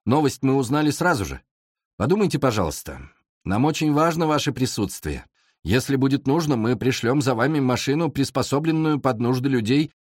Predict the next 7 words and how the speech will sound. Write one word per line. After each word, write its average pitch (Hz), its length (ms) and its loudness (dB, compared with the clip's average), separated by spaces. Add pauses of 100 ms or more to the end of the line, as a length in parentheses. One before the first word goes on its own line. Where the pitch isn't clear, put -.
с - 140 -4
ограниченными 147 680 2
возможностями". 113 840 0 (640)
"Я 98 160 -2
помогу 117 400 -4
тебе 117 220 -6
спуститься". - 680 -8